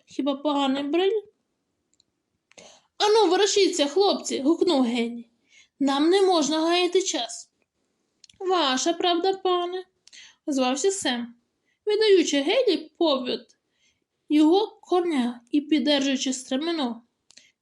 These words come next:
тим часом як Енді відв'язував двох інших коней.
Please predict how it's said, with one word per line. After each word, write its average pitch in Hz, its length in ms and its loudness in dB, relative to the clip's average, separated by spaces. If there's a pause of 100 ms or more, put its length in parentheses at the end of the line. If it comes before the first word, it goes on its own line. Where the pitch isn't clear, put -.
тим 294 240 0
часом 311 380 -2
як 262 140 -6
Енді 247 420 -4
відв'язував 311 760 -2
двох 262 480 -2
інших 277 440 -2
коней. 320 560 -6